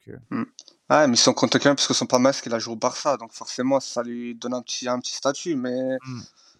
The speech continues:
Speaker 2: franchement, je, je trouve qu'on peut trouver des quatrièmes meilleurs défenseurs que l'anglais. Des joueurs qui peut-être sont peut-être, peut-être moins connus, mais qui au moins jouent sur la continuité, qui ont une bonne fiabilité. L'anglais, on sait pas, on sait pas s'il va jouer, il va se blesser,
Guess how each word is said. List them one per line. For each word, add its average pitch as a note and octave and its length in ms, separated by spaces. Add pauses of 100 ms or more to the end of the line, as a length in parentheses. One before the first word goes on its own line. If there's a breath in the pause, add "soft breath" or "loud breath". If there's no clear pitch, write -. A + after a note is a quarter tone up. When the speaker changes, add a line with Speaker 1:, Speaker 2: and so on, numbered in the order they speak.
(120)
Speaker 2:
franchement, F#3 280
je, - 140
je - 140
trouve A3 160
qu'on C#3 140
peut C#3+ 100
trouver D#3+ 240
des C#3+ 100
quatrièmes D#3+ 380
meilleurs C#3 220
défenseurs C3 420
que - 120
l'anglais. A2 280 (240)
Des B2 100
joueurs D3 160
qui C#3 120
peut-être - 320 (260)
sont C3+ 340 (300)
peut-être, E3 220 (640 loud breath)
peut-être F3 320
moins D3+ 200
connus, F3+ 480 (160)
mais D#3+ 160
qui E3+ 140
au - 20
moins F3 180
jouent C3+ 120
sur - 100
la F3+ 60
continuité, D3 340
qui C3 720
ont B2 320
une B2 540
bonne C#3+ 200
fiabilité. C3 600
L'anglais, D3+ 280
on F3+ 60
sait D3 180
pas, F3 160 (140)
on B2 80
sait C3+ 140
pas D#3 120
s'il - 160
va C#3 80
jouer, C#3 140
il C3+ 40
va B2 80
se - 100
blesser, F3+ 520